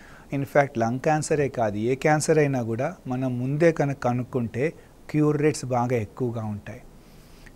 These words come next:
So, మీరు అడిగిన క్వశ్చన్కి విజయ్ గారు ఆన్సర్,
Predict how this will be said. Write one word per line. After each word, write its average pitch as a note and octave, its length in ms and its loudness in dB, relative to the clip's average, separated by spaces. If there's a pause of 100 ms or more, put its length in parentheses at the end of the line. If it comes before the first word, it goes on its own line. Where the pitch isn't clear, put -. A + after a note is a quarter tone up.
(140)
So, D#3 280 6 (360)
మీరు C#3+ 200 2
అడిగిన C#3+ 340 4
క్వశ్చన్కి C#3 460 -2
విజయ్ C3+ 360 2
గారు C#3 160 4
ఆన్సర్, B2+ 480 2